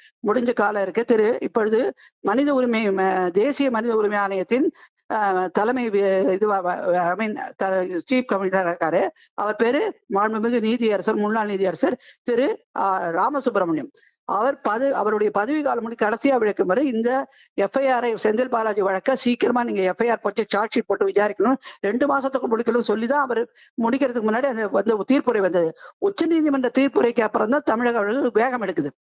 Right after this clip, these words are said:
வேகம் எடுத்து ரெண்டாயிரம் பேர்ல பா-, அப்பதான் அவங்க ஜாமீன்ல இ டி ரெய்டு வந்து மாட்டிக்கிறாங்க.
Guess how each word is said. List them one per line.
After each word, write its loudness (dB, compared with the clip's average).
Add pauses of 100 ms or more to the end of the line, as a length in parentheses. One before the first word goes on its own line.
(400)
வேகம் 0
எடுத்து 0
ரெண்டாயிரம் -2
பேர்ல 2
பா-, 0
அப்பதான் 0
அவங்க -4
ஜாமீன்ல 0
இ 0
டி 0
ரெய்டு 2
வந்து 0
மாட்டிக்கிறாங்க. 0